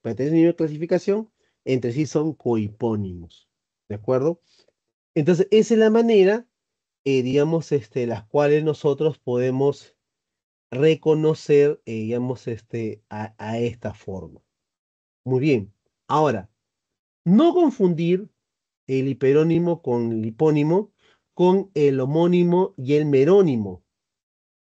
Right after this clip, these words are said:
Entonces, aquí voy a ponerlo para que puedas reconocerlo. Voy a ponerlo por acá. A ver, lo voy a poner por aquí, ¿ya? Necesito un poquito de espacio.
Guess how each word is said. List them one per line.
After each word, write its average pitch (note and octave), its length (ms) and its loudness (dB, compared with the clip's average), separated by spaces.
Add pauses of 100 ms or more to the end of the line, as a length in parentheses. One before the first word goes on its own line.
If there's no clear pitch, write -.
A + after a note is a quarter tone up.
(480)
Entonces, C#3 340 -8
aquí D#3+ 480 -6
voy C3+ 300 -2
a C#3 100 0
ponerlo C#3+ 840 -2 (1200)
para C#3 280 -2
que B2 140 -6
puedas B2 300 -4
reconocerlo. G2+ 640 -8
Voy B2 140 -8
a B2 40 -18
ponerlo A2+ 360 -4
por G2 180 -8
acá. - 340 -14 (2000)
A G2+ 100 -6
ver, G#2+ 160 -4
lo G#2 60 -10
voy C3 120 0
a C#3 40 -14
poner C#3 180 2
por C3+ 100 0
aquí, A#2 220 -4
¿ya? B2+ 320 -6 (1160)
Necesito B2 340 -8
un C3 140 -6
poquito B2+ 500 -8
de A#2 100 -4
espacio. C3+ 640 -10